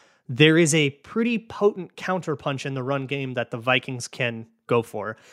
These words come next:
And it's not that fancy. It's zone right. Like, out to mid zone right <laughs> is, it's a staple. So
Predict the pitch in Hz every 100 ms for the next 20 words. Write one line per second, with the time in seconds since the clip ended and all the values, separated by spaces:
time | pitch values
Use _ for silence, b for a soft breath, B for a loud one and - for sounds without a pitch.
0 | b - 135 123 147 214 220 190 - 170
1 | 147 - - _ _ _ _ 135 - -
2 | 156 160 135 110 - _ _ _ _ -
3 | 117 - - 254 262 - 156 135 165 147
4 | 165 156 135 110 _ - - 185 - 160
5 | - 156 131 - B B - 147 - 170
6 | 143 98 - b b b - - 127 120
7 | 117